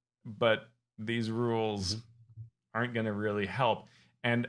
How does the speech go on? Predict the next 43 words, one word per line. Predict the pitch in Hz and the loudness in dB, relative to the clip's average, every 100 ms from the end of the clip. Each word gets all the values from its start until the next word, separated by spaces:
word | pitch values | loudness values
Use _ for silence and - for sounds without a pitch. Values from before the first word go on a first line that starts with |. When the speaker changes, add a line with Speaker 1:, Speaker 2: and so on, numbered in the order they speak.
| - | 4
Speaker 1:
after | 131 - 127 | 2 4 0
a | |
few | - - 139 160 | 0 -2 0 2
levels, | 127 160 113 92 95 - - | 4 2 2 -2 -4 -10 -8
you | 107 | -4
know, | 95 | -2
someone's | 92 131 123 - | -2 -2 -4 -4
just | 107 - | -4 -4
gonna | - 92 | -4 -4
conjure | - 104 98 95 90 | -4 -2 0 0 -2
flying | - 92 90 | -4 -4 -2
mounts | 90 98 101 | -2 -2 -2
or | 92 | -6
something | - 95 90 87 | -6 -6 -4 -4
like | 85 - | -4 -2
that, | 87 85 | -2 -2
and, | 85 87 | -4 -6
and | - 90 | -6 -6
it | 90 | -4
doesn't | 92 90 | -6 -6
matter | 90 85 82 | -4 -4 -4
anyway. | 90 110 92 85 | -4 -2 -2 -2
So, | 82 98 90 - | -4 -4 -4 -4
Speaker 2:
Yeah. | 95 - _ - | -6 -6 _ -4
Speaker 1:
so | |
it's | 113 127 | -2 2
like, | 120 | 2
it's | 117 - | 2 0
just | 143 143 | 0 0
for | 135 | 0
a | 110 | 0
certain | - 143 160 139 | 0 -2 0 0
part | 123 120 | 2 2
of | |
the | 101 | 0
game, | 104 120 101 95 | 0 0 0 0
and | 92 | -2
it's | 92 - | -4 -4
not | 107 101 - | -4 -4 -6
quite | - 95 95 | -8 -6 -4
working, | 90 85 90 87 87 - | -4 -6 -8 -8 -10 -16
unfortunately. | - - 95 - 95 - | -20 -18 -16 -12 -12 -10
So, | - 110 | -8 -6